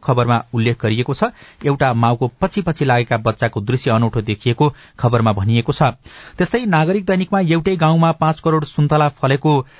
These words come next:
खबर छापिएको छ। यो अर्घाखाँचीको खबर हो। लक्ष्मण घिमिरेले खबर लेख्नु भएको छ। पाल्पाको सिमानासँग जोडिएको पाणिनी गाउँपालिका एकमा पर्ने सिमले गाउँका किसान यति बेला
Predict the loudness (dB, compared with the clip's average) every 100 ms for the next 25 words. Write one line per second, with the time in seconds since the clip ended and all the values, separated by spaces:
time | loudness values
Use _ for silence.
0 | -20 -2 0 0 -2 -6 -2 -2 -2 -2
1 | 0 0 0 0 -2 -2 -4 -2 -4 -2
2 | 0 2 0 0 -2 -2 -2 0 0 0
3 | 0 0 0 -2 -2 -2 -2 -2 0 -2
4 | -2 -20 -20 -16 -2 0 0 -2 -4 0
5 | 0 2 0 -2 0 0 0 0 -2 0
6 | 2 2 0 0 0 0 0 0 -2 -2
7 | 0 0 0 0 -2 0 0 2 2 0
8 | 2 -2 -2 -2 -2 -2 -2 0 0